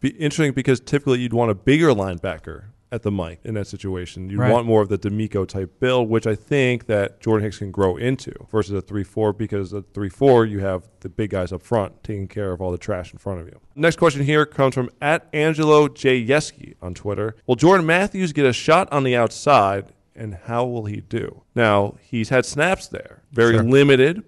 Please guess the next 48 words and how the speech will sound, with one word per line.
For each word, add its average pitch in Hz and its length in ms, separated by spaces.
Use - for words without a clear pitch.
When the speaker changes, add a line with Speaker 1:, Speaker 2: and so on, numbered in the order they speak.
Speaker 1:
but 113 240
nonetheless, 123 560
he's 120 180
had 131 140
snaps 110 400
there 107 180
in 104 60
the 104 60
past. 107 540
I 151 180
just 185 140
think 175 140
at 147 60
the 135 60
very 139 380
least, 123 720
it 123 40
will 117 140
make 131 180
it 127 140
tougher 139 380
for 127 180
defenses 117 720
to 101 140
game 113 360
plan 120 220
against 101 420
him, 95 100
because 107 440
I 107 60
think 110 180
defenses 110 480
realize 104 720
he's 98 120
gonna 90 160
line 98 220
up 120 140
in 139 80
the 139 80
slot 113 560
ninety-five 120 680
percent 123 260
of 123 40
the 127 120
time, 120 240
whatever 117 340
it 120 60
is, 101 380